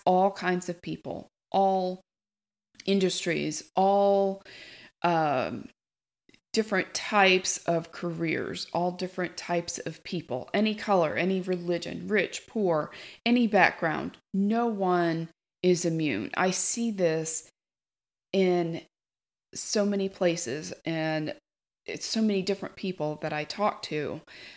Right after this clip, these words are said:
I can tell you, no one is immune. The way to build up an immunity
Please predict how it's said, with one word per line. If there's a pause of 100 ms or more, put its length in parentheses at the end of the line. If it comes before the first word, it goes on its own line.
I
can
tell
you,
no
one
is
immune.
The
way
to
build (120)
up
an
immunity